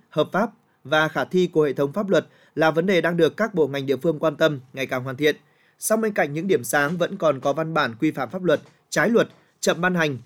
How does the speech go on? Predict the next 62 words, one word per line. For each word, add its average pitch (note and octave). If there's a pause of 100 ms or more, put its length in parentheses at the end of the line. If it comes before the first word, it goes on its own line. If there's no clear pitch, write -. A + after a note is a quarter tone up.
(180)
đòi D#3+
hỏi D#3
các G#3+
bộ, E3+
ngành, C#3+
địa C#3+
phương E3
cần C#3
nâng D3
cao D3+
trách G3+
nhiệm, D#3 (200)
siết B3+
chặt E3
kỷ C#3
luật, C3+
kỷ C3+
cương D#3
hơn D3+
nữa D#3
trong C3+
lĩnh C3
vực C3+
này. A2+ (1200)
Thực F#3+
tế G#3
cho A#3+
thấy, F#3+
việc F#3+
ban G3+
hành E3+
văn F#3+
bản D3
quy F3+
định C#3+
chi E3
tiết A#3+
thi F3
hành C3+
luật, C#3+
pháp G3+
lệnh D#3 (300)
có D#3
vai E3+
trò D#3
cực C3+
kỳ C#3+
quan D3
trọng, D3 (360)
bởi F3
văn G#3+
bản D3+
dưới D3
luật F3
là C#3+
các F#3+
văn F3
bản C3
phát G#3
sinh D#3+
hiệu C#3+
lực C#3+